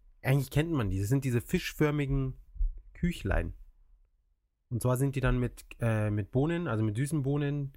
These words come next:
gefüllt oder mit Vanille oder mit Schoko oder mit grünem Tee, irgendwie süß. Aber,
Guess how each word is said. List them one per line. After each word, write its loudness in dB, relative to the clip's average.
gefüllt -2
oder 0
mit -2
Vanille 0
oder 0
mit -2
Schoko -2
oder 2
mit -2
grünem 0
Tee, 0
irgendwie -2
süß. -6
Aber, 4